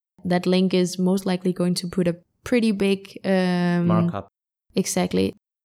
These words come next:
Speaker 1: So yeah, it's, it's kinda like it, it, I think it's going to depend on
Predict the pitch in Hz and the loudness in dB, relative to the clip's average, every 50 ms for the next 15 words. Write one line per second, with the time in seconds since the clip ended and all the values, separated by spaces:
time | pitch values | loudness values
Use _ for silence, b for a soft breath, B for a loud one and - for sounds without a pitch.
0 | _ _ _ - - - 196 190 226 285 285 247 - 220 220 - - 208 202 - | _ _ _ -8 -2 2 2 4 4 2 0 0 0 0 0 2 0 -2 -2 0
1 | - 220 226 226 226 220 202 202 202 214 196 - - 202 196 190 196 - - 202 | 0 2 2 4 4 2 2 2 0 -2 -2 0 0 -2 -2 -2 -4 -6 -4 -2
2 | 190 - 233 220 214 220 - - - 202 196 196 - - 185 190 185 - - 202 | 0 2 2 2 2 0 0 0 0 2 2 2 0 0 -2 -2 0 0 0 0
3 | 196 196 190 - - 190 185 180 180 180 175 180 180 | 2 2 0 0 0 0 2 2 2 2 2 0 0